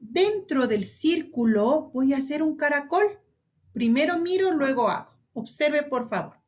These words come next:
Pongo mi puntito guía. Y de este puntito guía, mire,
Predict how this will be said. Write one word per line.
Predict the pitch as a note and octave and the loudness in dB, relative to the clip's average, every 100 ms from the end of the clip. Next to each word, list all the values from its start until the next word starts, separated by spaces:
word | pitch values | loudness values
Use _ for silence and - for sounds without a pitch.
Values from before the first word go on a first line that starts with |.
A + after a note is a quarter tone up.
| _ _ - _ _ _ - | _ _ -20 _ _ _ -4
Pongo | E4 F4 D4 | -2 2 2
mi | A3+ | 2
puntito | A3 G3+ F#3 G3 - G3+ | 0 -2 -4 -4 -2 -2
guía. | E3+ E3+ F3+ A3 E4+ F#4+ - - - - _ _ - - - - | -4 -4 0 2 0 -2 -10 -16 -18 -20 _ _ -20 -20 -18 -2
Y | D4+ | 0
de | E4 | 0
este | F4 - | -2 -4
puntito | - D4+ C4+ C#4+ - C#4 | -6 -2 -2 -2 0 0
guía, | C4+ C#4+ | 2 0
mire, | C#4 E4 C#4+ - | 2 0 -2 -6